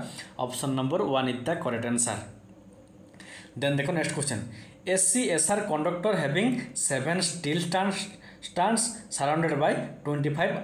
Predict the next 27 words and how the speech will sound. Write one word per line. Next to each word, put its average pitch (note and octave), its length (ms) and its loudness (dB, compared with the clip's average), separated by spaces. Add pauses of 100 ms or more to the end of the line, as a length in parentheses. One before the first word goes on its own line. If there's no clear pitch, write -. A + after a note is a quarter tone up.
(100)
aluminum F#3+ 420 4
conductor D3+ 560 0
will C#3+ 300 2
be A3 140 2
specified C#3+ 580 -2
as। G#2+ 200 -6 (240)
देखो, E3+ 260 -2 (540)
जो D#3+ 120 2
हमारा G3+ 200 2
ट्रांसमिशन E3 640 0
लाइन E3+ 180 4
होता D3 200 0
है F3 80 4
उसमें D#3 280 0
हम F3+ 140 0
कौन D#3 220 2
सा E3+ 160 2
वायर E3 200 4
यूज़ D#3+ 160 2
करते D#3+ 260 -2
हैं? A3 200 -2
एससी C#3+ 380 0
एसआर D3+ 320 0
यूज़ B2+ 240 -2
करते A#2 260 -6
हैं। G#2 160 -8 (420)
एससी D#3+ 340 2